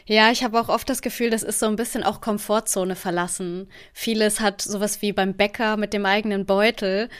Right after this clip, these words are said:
Ich stehe da jetzt wirklich diese komplette Corona-Zeit schon halt immer wieder den Beutel hin und krieg zu hören, „Nein, es ist noch nicht so weit.“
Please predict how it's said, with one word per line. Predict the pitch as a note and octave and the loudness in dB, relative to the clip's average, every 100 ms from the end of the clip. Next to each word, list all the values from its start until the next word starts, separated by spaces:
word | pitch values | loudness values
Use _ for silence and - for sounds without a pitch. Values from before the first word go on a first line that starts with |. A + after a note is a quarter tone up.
| - - - | -20 -20 -10
Ich | - | -6
stehe | - G#3 | -4 4
da | G#3+ | 4
jetzt | G3+ G3+ | 4 0
wirklich | G#3+ A3+ G#3+ | -4 -4 -4
diese | F#3+ G3+ | -6 -4
komplette | G3+ G3 G3+ B3+ | -2 2 2 2
Corona-Zeit | - G3+ G3+ B3 A#3 A3 F#3+ | -4 0 2 2 2 0 0
schon | - G3 | 0 0
halt | G3 F3+ | 0 -2
immer | G3+ A#3+ | -2 -2
wieder | A3 G3+ | 0 0
den | G3 | 0
Beutel | F3+ F#3+ A#3 | 2 2 2
hin | G#3+ F#3+ | 0 0
und | G3 | -2
krieg | - G#3 - | -4 -4 -2
zu | G3 | 2
hören, | F3+ F3+ | 2 2
„Nein, | D#3 D#3 G#3 | 0 2 0
es | F#3 | 0
ist | G3 - | -2 -2
noch | F3 | -2
nicht | E3 - | -2 -4
so | D#3+ | -4
weit.“ | D3 G#3+ - | 0 -2 -2